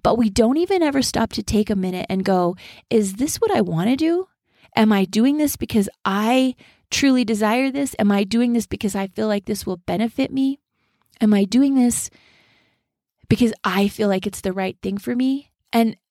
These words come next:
that is the thing that I learned. So much of our time is spent doing those things, doing the should things, doing the things that we should do or the things that we're expected to do or the things that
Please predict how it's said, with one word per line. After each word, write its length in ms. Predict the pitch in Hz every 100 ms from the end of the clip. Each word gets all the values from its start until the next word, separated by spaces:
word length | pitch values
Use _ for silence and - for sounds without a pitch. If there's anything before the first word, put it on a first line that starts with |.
| _ -
that 360 | 196 254 294 339
is 180 | 240
the 160 | - 190
thing 280 | 180 180 170
that 100 | 180
I 160 | 165
learned. 480 | 165 165 190 - - _ _ _ _ _ _ _ _ -
So 400 | - 330 339 302
much 220 | 233 -
of 80 | 214
our 120 | 190
time 300 | - 196 175
is 60 | 170
spent 640 | - 208 180 - - - _ _ _ _ _ _ _ 180
doing 380 | 233 233 214 185
those 320 | 190 175 170
things, 380 | - - 196 -
doing 400 | 226 233 226 214
the 120 | 190
should 380 | - - 202 180
things, 480 | - 165 - 196 -
doing 240 | 226 247
the 80 | 262
things 220 | 220 202
that 80 | -
we 80 | 180
should 360 | - 226 190
do 220 | 185 160
or 80 | 170
the 100 | 196
things 220 | 196 202
that 100 | 180
we're 60 | -
expected 560 | 196 - 220 - 196 190
to 100 | 175
do 240 | 180 175
or 80 | 180
the 120 | 202
things 340 | 196 208 190
that 220 | 202 170